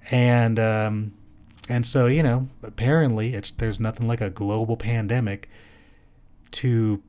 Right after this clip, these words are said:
bring everyone together and remind us that we're all in this goddamn thing together. And, you know, where we're social distancing together, uh,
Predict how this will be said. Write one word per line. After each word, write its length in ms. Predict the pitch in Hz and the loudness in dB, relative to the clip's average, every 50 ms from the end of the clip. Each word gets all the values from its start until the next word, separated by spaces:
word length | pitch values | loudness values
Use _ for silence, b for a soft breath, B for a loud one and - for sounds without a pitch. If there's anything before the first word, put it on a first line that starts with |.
| _ | _
bring 320 | - 123 127 131 131 131 123 | -2 2 4 4 6 6 4
everyone 440 | 120 123 123 127 123 120 123 117 113 | 4 4 2 2 2 2 2 0 0
together 520 | 107 104 107 117 135 131 104 104 107 113 | -2 0 0 2 2 2 0 -2 -4 -4
and 140 | 107 104 107 | -4 -4 -4
remind 440 | 107 101 101 101 117 131 131 117 107 | -4 -4 -2 0 0 2 2 2 0
us 180 | 107 104 - | -2 -4 -6
that 240 | - - 113 110 107 - - - - - - - - - | -4 -4 -4 -4 -4 -8 -18 -20 -20 -20 -20 -20 -14 -8
we're 280 | 110 110 120 127 131 113 - | -4 -2 -2 -2 -4 -4 -6
all 260 | 107 110 120 127 131 | -4 -2 -2 0 0
in 80 | 131 127 | 0 0
this 160 | 123 127 123 | 0 -2 -2
goddamn 680 | - - - 110 113 120 117 - 113 110 113 117 117 120 | -4 -6 -6 -4 -4 -4 -4 -4 -4 -4 -2 -2 -4 -4
thing 460 | - - 120 117 117 117 117 117 117 - | -4 -4 -4 -2 -2 -2 -4 -4 -6 -8
together. 640 | - - 104 98 - 101 101 110 110 104 98 107 - - - - B B B B B B B B B B B - | -8 -8 -8 -6 -4 -2 -4 -2 -4 -6 -10 -10 -14 -18 -18 -20 B B B B B B B B B B B -2
And, 600 | 117 120 120 120 117 113 110 110 110 110 110 110 | 0 2 4 4 4 2 2 0 -2 -2 -2 -2
you 80 | 107 | -2
know, 80 | 104 101 | -2 -2
where 200 | 98 104 104 98 | -2 -2 -2 -2
we're 120 | 95 101 | -4 -4
social 380 | 95 - - 123 113 - - 110 | -4 -2 -2 -2 -2 -2 -4 -4
distancing 840 | 98 127 127 123 - 135 123 117 - 131 123 117 117 117 117 113 - - - - - - - | -2 -2 -2 -2 -2 -4 -4 -4 -2 -2 -2 0 0 0 -2 -4 -6 -10 -20 -20 -20 -8 -4
together, 580 | 131 117 110 110 101 104 104 110 110 113 107 - - - - - - - - - - - - - - - - - - - - | -4 0 0 0 0 2 0 0 -2 -2 -6 -8 -12 -18 -20 -20 -20 -20 -20 -20 -20 -18 -12 -10 -10 -10 -10 -10 -10 -10 -6
uh, 520 | - 110 107 104 101 101 101 95 92 92 | -2 0 2 2 2 2 0 0 -2 -4